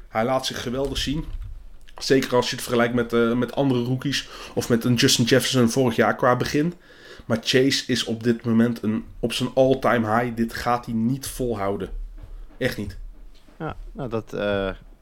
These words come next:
Speaker 2: zou zomaar kunnen. Ik, eh, heb hem zelf in een Dynasty League. Daar maak ik me, omdat ik
Speaker 1: Ja,
Speaker 2: hem natuurlijk voor meerdere
Speaker 1: Dynasty
Speaker 2: jaren
Speaker 1: is,
Speaker 2: heb,
Speaker 1: is, is
Speaker 2: daar
Speaker 1: anders
Speaker 2: maak ik
Speaker 1: natuurlijk, hè?
Speaker 2: Absoluut, absoluut. Maar, eh, ik heb hem nou wel gewoon in de starting line-up staan. Dus ik hoop dat hij het ook dit jaar, eh,
Speaker 1: Tuurlijk.
Speaker 2: blijft, goed blijft doen.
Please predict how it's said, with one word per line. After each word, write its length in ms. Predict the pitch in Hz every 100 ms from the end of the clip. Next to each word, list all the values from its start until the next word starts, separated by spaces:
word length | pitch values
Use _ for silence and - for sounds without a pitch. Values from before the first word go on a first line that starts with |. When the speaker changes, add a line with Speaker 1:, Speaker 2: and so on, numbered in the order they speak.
| 110 - -
Speaker 2:
zou 220 | - 123
zomaar 300 | 113 117 104
kunnen. 320 | 101 104 131 123
Ik, 160 | -
eh, 80 | 120
heb 100 | 117
hem 80 | 120
zelf 260 | 127 131
in 60 | 123
een 100 | 113
Dynasty 360 | 110 120 127 113
League. 200 | 117 113
Daar 200 | 107 104
maak 200 | 101 -
ik 60 |
me, 240 | 104 98 92
omdat 300 | 98 95 95
ik 80 | -
Speaker 1:
Ja, 100 | 113
Speaker 2:
hem 100 | 123
natuurlijk 300 | - 95 127
voor 160 | 107 95
meerdere 280 | 110 113 156
Speaker 1:
Dynasty 200 | 175 -
Speaker 2:
jaren 140 | 156
Speaker 1:
is, 80 | -
Speaker 2:
heb, 100 | 117
Speaker 1:
is, 220 | 175 -
is 100 | 170
Speaker 2:
daar 80 | -
Speaker 1:
anders 260 | 147 147 160
Speaker 2:
maak 120 | 156
ik 60 |
Speaker 1:
natuurlijk, 260 | 123 120 117
hè? 100 | 127 127 -
Speaker 2:
Absoluut, 440 | - 147 - 135 -
absoluut. 420 | 120 - 98 -
Maar, 300 | 110 107 104
eh, 80 | 101 107
ik 100 | 120
heb 80 |
hem 40 | 151
nou 120 | 151
wel 100 | 156
gewoon 140 | 151 143
in 60 |
de 60 | 135
starting 320 | 131 131 120
line-up 220 | 110 104 -
staan. 160 | 95
Dus 100 | 123
ik 60 | 127
hoop 180 | 107 -
dat 80 | -
hij 80 | 107
het 80 | 104
ook 60 |
dit 140 | 104 -
jaar, 280 | 101 95 101
eh, 60 |
Speaker 1:
Tuurlijk. 300 | 101 233 104
Speaker 2:
blijft, 180 | - -
goed 120 | 143
blijft 180 | 120 98
doen. 160 | 104